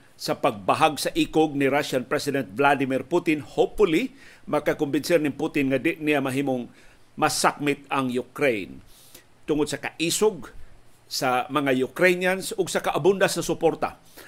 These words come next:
nga gihatag sa Estados Unidos ug sa mga nasod sa Europa.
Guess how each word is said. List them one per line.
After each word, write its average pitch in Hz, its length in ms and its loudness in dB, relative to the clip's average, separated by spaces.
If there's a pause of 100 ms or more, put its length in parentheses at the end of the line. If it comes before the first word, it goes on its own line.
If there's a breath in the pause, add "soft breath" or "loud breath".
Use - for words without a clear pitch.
nga 131 320 0
gihatag 135 560 0
sa - 80 -2
Estados 123 320 0
Unidos 127 400 -2
ug 143 80 -6
sa 131 160 -4
mga 123 160 -4
nasod 123 320 -4
sa 139 80 -4
Europa. 127 400 -4